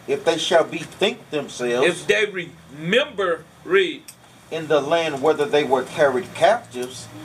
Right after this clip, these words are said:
Speaker 1: and repent.
Speaker 2: And what?
Speaker 1: And repent.
Speaker 2: And what?
Speaker 1: And repent.
Speaker 2: How do we, this is only fit us. This ain't for everybody, man. That's the hard part people got. Our,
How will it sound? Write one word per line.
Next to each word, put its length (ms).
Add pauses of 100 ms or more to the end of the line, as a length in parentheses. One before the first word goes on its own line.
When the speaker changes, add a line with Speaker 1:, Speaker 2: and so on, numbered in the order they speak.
(260)
Speaker 1:
and 280
repent. 580
Speaker 2:
And 160
what? 240 (160)
Speaker 1:
And 300
repent. 580
Speaker 2:
And 180
what? 360
Speaker 1:
And 280
repent. 600
Speaker 2:
How 160
do 160
we, 120
this 220
is 140
only 320
fit 320
us. 400 (760)
This 240
ain't 220
for 160 (100)
everybody, 640
man. 360 (760)
That's 160
the 120
hard 340
part 280
people 200
got. 240
Our, 120